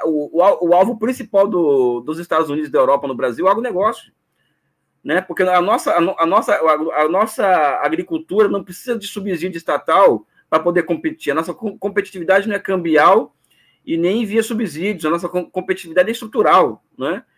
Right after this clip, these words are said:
Então, acho que falta uma boa compreensão da esquerda sobre o agrone-, agronegócio e falta uma visão de classe social para si, para, para si em relação ao, em relação ao agronegócio,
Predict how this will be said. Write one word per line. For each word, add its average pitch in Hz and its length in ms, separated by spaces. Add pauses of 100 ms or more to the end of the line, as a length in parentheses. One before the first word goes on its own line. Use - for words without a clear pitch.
(280)
Então, 190 320
acho 226 220
que 226 100
falta 214 300
uma 185 180
boa 196 240
compreensão 202 520
da 170 120
esquerda 165 320
sobre 160 220
o 160 40
agrone-, 156 280 (100)
agronegócio 156 760 (280)
e 180 100
falta 226 400
uma 202 100
visão 185 320
de 165 100
classe 196 400
social 208 500
para 196 300
si, 190 180
para, 147 320 (360)
para 180 220
si - 240
em 190 160
relação 170 360
ao, 147 300
em 147 80
relação 147 380
ao 143 100
agronegócio, 156 720